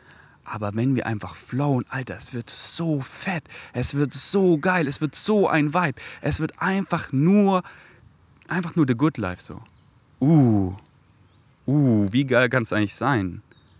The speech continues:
Ja, indem man in den Moment reinfühlt, was excited uns, ja, das fühlt sich richtig an, das machen wir, nur die Leute mitmachen, die darauf Bock haben. Let's go. Und halt guckt, so, was ist das für eine Gruppe? Wie, wie ist der Vibe? Was ist, oh, was fühlen wir? Ja, let's go.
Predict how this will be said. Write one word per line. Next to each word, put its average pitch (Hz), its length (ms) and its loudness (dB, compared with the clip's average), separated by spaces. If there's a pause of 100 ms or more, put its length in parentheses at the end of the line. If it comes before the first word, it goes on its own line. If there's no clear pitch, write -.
(220)
Ja, 131 180 2
indem 117 200 2
man 120 180 2
in 160 100 4
den 156 80 4
Moment 123 320 4
reinfühlt, 117 400 0
was 123 180 0
excited 120 460 -2
uns, 113 240 -4
ja, 117 260 0
das 117 220 -2
fühlt 107 200 -6
sich 107 180 -10
richtig - 260 -6
an, 104 140 0 (200)
das 123 220 0
machen 120 240 0
wir, 110 140 -2 (260)
nur 151 160 6
die 143 80 4
Leute 123 280 2
mitmachen, 127 380 -2
die 101 80 -8
darauf 110 340 2
Bock - 260 -2
haben. 101 180 -2 (340)
Let's - 600 -12 (140)
go. 107 920 -4
Und 113 160 2
halt 123 140 2
guckt, - 260 -4
so, 104 120 -2
was 147 180 -2
ist - 140 -6
das 127 80 -6
für - 100 -4
eine 120 100 2
Gruppe? 139 460 0 (600)
Wie, 165 360 2 (420)
wie 156 140 4
ist 156 160 0
der 113 120 -2
Vibe? 123 280 2
Was 139 180 2
ist, 127 220 -4
oh, 120 220 4
was 127 180 0
fühlen 131 260 2
wir? 113 100 2
Ja, 117 220 2
let's 113 280 -4
go. 113 300 0